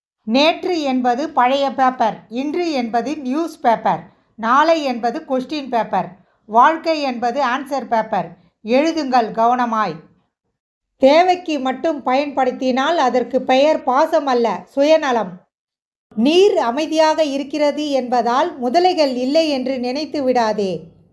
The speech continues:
தனிமையானது எதை புரிய வைக்குதோ இல்லையோ, இவ்வளவு நாள்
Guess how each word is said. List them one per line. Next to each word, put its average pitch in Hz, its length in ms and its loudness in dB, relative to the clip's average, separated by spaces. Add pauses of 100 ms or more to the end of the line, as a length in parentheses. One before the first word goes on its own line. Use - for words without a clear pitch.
(1200)
தனிமையானது 294 840 0 (100)
எதை 269 340 2
புரிய 302 420 0
வைக்குதோ 262 520 2 (140)
இல்லையோ, 262 480 0 (140)
இவ்வளவு 285 460 2
நாள் 254 300 -2